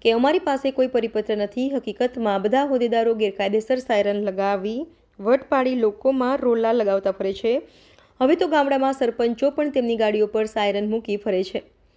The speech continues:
આ બધા નેતાઓને સાયલન્સ ઝોનની પણ ખબર નથી અને સાયલન્સ ઝોનમાં વગાડતા નીકળી પડે છે. જો કે મોડી સાંજ સુધી પોલીસે કોઈ કાર્યવાહી કરી ન હતી.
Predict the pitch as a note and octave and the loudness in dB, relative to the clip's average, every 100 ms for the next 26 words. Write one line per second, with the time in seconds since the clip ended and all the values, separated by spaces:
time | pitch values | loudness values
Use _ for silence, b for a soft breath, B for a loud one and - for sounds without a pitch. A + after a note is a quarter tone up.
0 | b b b b - B3 C#4+ F4+ F4+ F4 | b b b b 2 4 6 4 2 2
1 | D#4+ D#4 D#4+ E4 - D4 A#3 A#3+ B3+ D4+ | 2 2 0 -2 -4 0 2 4 4 2
2 | G4 - - C4+ C4 B3+ B3+ A#3+ A#3+ A#3 | 0 -4 0 2 2 0 -2 -2 -2 0
3 | A3+ B3 C#4+ E4 A3+ A3+ A#3 A#3 G#3+ G#3+ | -2 -4 -4 -4 -2 0 0 2 2 2
4 | A3 G#3+ A3 G#3+ G#3 G#3+ G3+ G#3 G#3 G#3 | -2 0 0 0 0 0 0 0 0 -2
5 | G#3 G#3+ G#3+ G3+ G3+ G3 G3+ A3+ A3+ C#4+ | -2 0 -2 -2 -2 -2 -2 0 0 0
6 | b b b - A3 A#3 A#3 D4 F4 D4+ | b b b -2 0 2 4 4 2 0
7 | B3+ A3 A#3 A3 A3 G#3 G3+ G#3+ G#3 G#3 | -4 -4 -6 -6 -4 -4 -2 -4 -2 -2
8 | G#3 G3 F#3+ G3 G3+ G#3 F#3+ F#3+ F#3 F#3+ | -2 -2 -2 -2 -2 -2 -2 -2 -4 -6
9 | G3 - | -8 -12